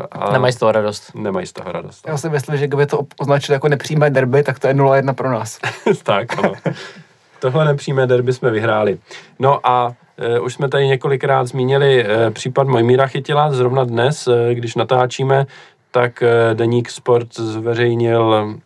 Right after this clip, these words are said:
Speaker 1: eh, zveřejnil na svém webu, že je jako všechno dohodnuto a že Chytil do Slávie přijde v létě a Slávia zaplatí čtrnáct milionů.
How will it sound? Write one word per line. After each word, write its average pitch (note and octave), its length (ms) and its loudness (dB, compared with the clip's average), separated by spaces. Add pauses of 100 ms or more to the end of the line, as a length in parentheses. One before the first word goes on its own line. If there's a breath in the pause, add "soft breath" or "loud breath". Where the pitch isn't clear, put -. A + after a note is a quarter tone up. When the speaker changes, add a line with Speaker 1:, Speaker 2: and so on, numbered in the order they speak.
(120)
Speaker 1:
eh, G2 420 -2
zveřejnil A2 500 2
na G#2+ 100 2
svém A2+ 300 0
webu, A2 260 2
že A2 340 2 (420 loud breath)
je A2+ 80 2
jako A2+ 200 0
všechno G#2+ 320 -2
dohodnuto D#3 600 2
a B2 80 2
že A2+ 140 -6
Chytil A2 320 -8
do G#2+ 100 -8
Slávie G#2 460 -4
přijde G2 320 -8
v E2+ 80 -10
létě A#2+ 480 0
a G2 140 -2
Slávia G2+ 460 -4
zaplatí G2+ 420 -8
čtrnáct G#2 420 -8
milionů. C#3+ 520 -2